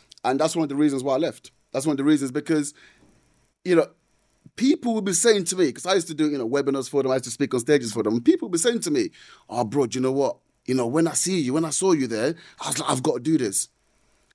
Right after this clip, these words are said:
And that's cool at the start, but when you're starting to see the back end in terms of people coming out, not getting the results, having spent tens of thousands of pounds, you start saying, "Look, this is disgusting." You know, and the reality is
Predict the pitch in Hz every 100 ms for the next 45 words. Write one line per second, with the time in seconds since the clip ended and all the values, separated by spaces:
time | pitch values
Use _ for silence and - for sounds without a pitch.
0 | - 185 196 185 _ 147 240 311 - -
1 | - 285 202 175 165 - 254 147 180 -
2 | _ _ _ _ _ - 156 - 160 202
3 | 269 285 - 247 240 226 226 220 175 -
4 | 202 165 233 233 170 156 185 170 170 165
5 | - - _ - 233 220 170 - 202 180
6 | - 240 208 170 214 196 202 190 185 160
7 | 151 208 165 - 202 226 202 170 - 226
8 | 175 143 - - 202 202 180 165 - -
9 | 160 160 226 208 190 185 165 - 247 190
10 | 147 165 240 226 208 190 180 175 214 170
11 | 160 151 294 - 120 - _ _ _ _
12 | - 220 269 - _ - 214 220 269 262
13 | 220 202